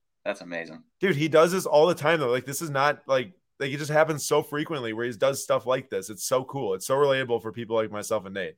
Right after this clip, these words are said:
Speaker 1: Speaking
Speaker 2: Um,
Speaker 1: of cookies and milk, did you see the video of him finding out that you can dunk your Oreo in milk?
Speaker 2: Yeah, I think that's why Magic said it. <laughs>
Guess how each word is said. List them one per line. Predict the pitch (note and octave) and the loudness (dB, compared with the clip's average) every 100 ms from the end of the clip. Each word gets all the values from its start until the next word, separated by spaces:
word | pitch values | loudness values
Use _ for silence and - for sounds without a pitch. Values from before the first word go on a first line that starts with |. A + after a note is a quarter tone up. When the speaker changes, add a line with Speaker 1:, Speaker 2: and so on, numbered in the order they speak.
| _ _ _ | _ _ _
Speaker 1:
Speaking | - - - F#3+ | -8 -2 0 0
Speaker 2:
Um, | D#3 | -2
Speaker 1:
of | C#3+ | 0
cookies | D3+ C3 B2 | 0 0 -2
and | B2+ | 0
milk, | B2+ A#2+ - | 4 4 2
did | B2 | -6
you | D3 | -4
see | D3+ E3+ D#3+ | -2 0 0
the | C3+ | 0
video | C3+ D3 C#3+ | 2 4 4
of | B2 | 4
him | C#3+ C#3 | 2 0
finding | C3 C3+ B2+ | 4 4 6
out | B2 B2+ | 4 4
that | A#2 | 2
you | A#2+ | -8
can | A#2+ G#2+ | -6 0
dunk | A#2 A#2+ | 0 0
your | A2+ G#2+ | 0 2
Oreo | A#2 A#2+ A2 | 2 2 0
in | G2+ | 0
milk? | G#2 B2 - _ _ _ | 0 0 -2 _ _ _
Speaker 2:
Yeah, | D3+ C#3+ | 10 10
I | A#2+ | 10
think | B2+ C3+ | 4 2
that's | B2+ | 2
why | A2+ A#2 | 2 2
Magic | G#2+ G2+ F2+ | 2 -2 -6
said | - E2+ | -8 -8
it. | C#2 - | -8 -10
<laughs> | A#2 | -10